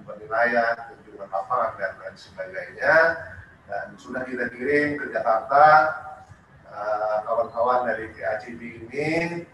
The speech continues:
untuk mendapatkan sertifikasi, dan alhamdulillah sudah, eh,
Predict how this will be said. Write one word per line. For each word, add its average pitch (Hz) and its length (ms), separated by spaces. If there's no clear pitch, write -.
untuk - 160
mendapatkan - 560
sertifikasi, - 960
dan - 80
alhamdulillah 101 640
sudah, - 360
eh, 98 440